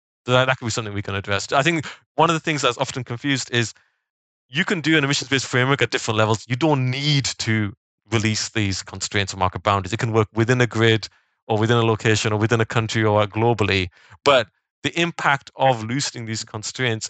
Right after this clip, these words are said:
is that hopefully you should get capital, in my view, to where it can have the biggest impact. Or there should be more of an incentive because you're not just looking at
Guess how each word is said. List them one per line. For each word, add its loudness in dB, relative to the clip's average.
is 0
that 0
hopefully -6
you -4
should -8
get -2
capital, -2
in -6
my 2
view, -4
to -12
where 4
it 0
can -6
have -2
the -4
biggest -8
impact. -10
Or 4
there 2
should -2
be 0
more 0
of 0
an 0
incentive -2
because -2
you're -4
not -2
just -10
looking -2
at 0